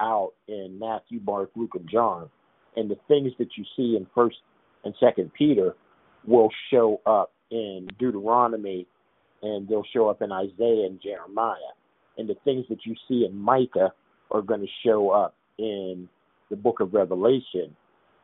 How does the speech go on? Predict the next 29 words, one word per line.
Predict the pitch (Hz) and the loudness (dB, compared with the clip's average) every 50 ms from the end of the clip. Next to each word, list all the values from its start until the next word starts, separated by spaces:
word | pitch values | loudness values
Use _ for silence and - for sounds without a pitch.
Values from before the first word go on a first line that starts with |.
| _ _ _ _ - | _ _ _ _ -4
It, | 117 127 123 | -2 -2 2
it, | 143 143 139 139 _ 123 | 2 2 2 2 _ -2
again, | 123 113 120 143 139 110 98 - _ | -2 2 2 2 2 2 0 -6 _
it's | 113 113 113 - - - | -8 -8 -8 -8 -4 0
all | 110 110 113 113 117 117 - | 2 4 4 4 2 2 -2
interlinked. | 123 120 113 - 113 107 101 101 113 120 90 76 _ _ _ _ _ _ _ _ _ _ _ _ _ _ _ _ _ _ _ _ _ - | -8 -10 -10 -8 -8 -8 -8 -8 -10 -10 -10 -12 _ _ _ _ _ _ _ _ _ _ _ _ _ _ _ _ _ _ _ _ _ 0
And | 110 110 110 110 107 104 95 101 104 - _ _ _ _ _ _ - - _ _ _ _ _ _ _ _ - 131 | 2 2 2 2 -2 -4 -6 -10 -12 -18 _ _ _ _ _ _ -10 -10 _ _ _ _ _ _ _ _ -10 -4
we, | 135 147 147 139 135 131 127 123 _ - | -2 0 2 2 2 2 0 -2 _ -4
we | 127 127 123 120 117 107 - - | -2 0 0 0 -2 -6 -6 -2
do, | 139 139 139 135 127 123 113 - - | 0 2 2 2 2 0 -2 -2 0
uh, | 113 113 107 107 - - | 2 4 4 4 4 2
ourselves | 117 117 113 - - 131 117 117 113 - | 0 -2 -2 -2 0 0 0 0 -2 -6
a | 113 | -10
disservice | 101 90 107 92 - - 123 135 143 147 139 113 104 92 - _ _ _ _ _ _ _ _ _ _ _ _ - | -10 -8 -10 -12 -8 -4 0 2 2 2 2 0 -2 -4 -6 _ _ _ _ _ _ _ _ _ _ _ _ -2
when | 104 127 123 123 127 120 | 0 2 2 2 0 -2
we | 120 127 127 | -2 -2 -4
just | 117 - 117 107 - - - | -2 -4 -4 -4 -4 -6 -8
read | 98 120 131 131 123 117 110 98 _ _ _ _ _ _ _ - - | -6 -4 -2 -2 -2 -2 -4 -6 _ _ _ _ _ _ _ -6 -2
certain | - 143 131 - 104 101 - - | 0 0 0 0 -4 -12 -6 -4
sections | 127 117 - - - 117 104 104 | -4 -4 -4 -6 -10 -10 -8 -6
of | 101 | -6
the | 101 | -6
Bible | 101 90 104 110 113 120 120 117 101 101 98 95 - _ _ _ _ _ - | 0 4 6 6 8 8 6 6 4 2 0 -2 -4 _ _ _ _ _ 0
only | - 135 135 123 120 107 107 | 0 0 2 0 -2 -2 0
after | 113 113 113 - 101 | 0 0 -2 -4 -6
we've | 92 98 113 104 90 87 | -6 -6 -6 -8 -8 -4
read | 101 113 113 110 107 98 87 - _ _ _ _ _ _ - | 0 2 4 4 4 2 -2 -8 _ _ _ _ _ _ -10
a | 98 | -10
particular | - 113 - - - - - 104 104 | -8 -10 -8 -6 -6 -6 -6 -6 -10